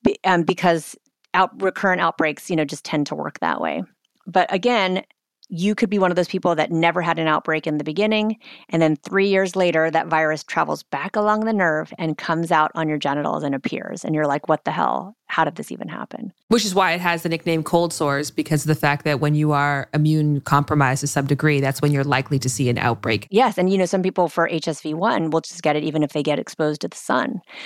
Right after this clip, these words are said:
Speaker 1: Um, but yes, any kind of stress, any kind of cold or other illness will absolutely, you know, bring it out.
Speaker 2: What's a really, that's an asshole of a bus hug. It's like, you're
Speaker 1: It
Speaker 2: already
Speaker 1: is. It
Speaker 2: having a tough
Speaker 1: sucks.
Speaker 2: time.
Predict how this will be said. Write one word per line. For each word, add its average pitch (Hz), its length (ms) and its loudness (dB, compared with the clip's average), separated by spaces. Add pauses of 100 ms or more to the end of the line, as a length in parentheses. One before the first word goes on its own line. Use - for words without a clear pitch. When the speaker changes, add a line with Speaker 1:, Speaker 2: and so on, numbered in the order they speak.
(280)
Speaker 1:
Um, 151 480 0
but - 220 0
yes, 151 380 0
any 202 240 2
kind 185 160 2
of 147 60 0
stress, 185 680 0
any 185 180 -2
kind 165 200 -2
of 147 80 -6
cold 175 360 0
or 170 120 -4
other 156 180 0
illness 151 420 -2
will - 120 -4
absolutely, - 560 -6 (160)
you 175 80 -2
know, - 220 -4 (120)
bring 147 200 -2
it 147 80 -6
out. - 240 -4 (120)
Speaker 2:
What's - 220 0
a 294 80 2
really, 233 480 0
that's - 240 0
an - 100 0
asshole 196 420 0
of 180 80 0
a 185 60 0
bus 165 140 0
hug. 160 260 -4 (720)
It's 214 160 0
like, 233 300 -2
you're 208 320 4
Speaker 1:
It 466 60 4
Speaker 2:
already 523 380 2
Speaker 1:
is. 254 60 2
It - 20 -2
Speaker 2:
having 240 280 -2
a 226 40 -2
tough - 240 4
Speaker 1:
sucks. 208 100 -2
Speaker 2:
time. 254 600 -4